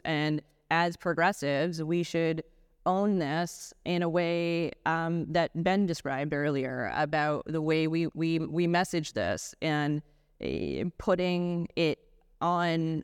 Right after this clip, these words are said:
um, you know, the right side of the political flank to say, "Well, we don't actually want better public safety. We don't want to protect our kids. We don't want better national security," 'cause that's an argument that they're gonna lose.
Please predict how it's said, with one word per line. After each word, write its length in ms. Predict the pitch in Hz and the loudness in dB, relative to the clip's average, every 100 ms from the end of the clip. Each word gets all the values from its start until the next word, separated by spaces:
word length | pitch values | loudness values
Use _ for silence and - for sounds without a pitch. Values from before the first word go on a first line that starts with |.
| - | -2
um, 540 | 151 147 147 147 143 - | 0 0 0 0 -2 -2
you 100 | 160 | -2
know, 360 | 139 156 160 - | 0 0 -2 -6
the 520 | - 160 160 151 147 - | -6 0 2 2 0 -2
right 340 | 147 175 - - | 2 4 4 -2
side 460 | 151 147 151 147 | 0 2 0 -2
of 240 | - 147 151 | -2 -2 0
the 140 | 147 | 0
political 480 | - 151 139 127 147 | 0 0 0 0 -2
flank 320 | 156 147 165 | 0 -2 0
to 100 | 160 | -2
say, 240 | - 165 175 | -2 0 2
"Well, 160 | 175 | 0
we 140 | 190 190 | 0 2
don't 260 | 185 247 | 4 4
actually 380 | 156 131 - 151 | 0 -2 0 0
want 320 | 156 160 127 _ _ - | 2 0 -2 _ _ -2
better 300 | 156 160 151 | 2 4 2
public 400 | - 151 151 - | 0 0 0 -2
safety. 460 | 156 143 - 113 131 | -2 -2 -2 -4 0
We 140 | 208 | 2
don't 200 | 180 220 | 4 4
want 180 | 165 143 | 2 0
to 60 | |
protect 400 | 139 143 156 - | -2 0 0 0
our 120 | 165 185 | -2 0
kids. 420 | - 143 131 170 | 0 0 -2 -2
We 120 | 208 | 2
don't 260 | 190 226 180 | 4 4 4
want 220 | 165 143 | 0 2
better 220 | 156 156 | 0 2
national 360 | 156 147 165 147 | 0 0 -2 -4
security," 500 | 160 - 147 113 147 | -4 0 0 0 0
'cause 140 | 175 | 2
that's 220 | 185 208 | 4 4
an 60 | 214 | 2
argument 380 | 170 175 180 165 | 0 2 0 0
that 140 | 156 | 0
they're 100 | 170 | 0
gonna 220 | 160 151 | 0 0
lose. 500 | 175 202 127 73 - | 2 2 2 -2 -12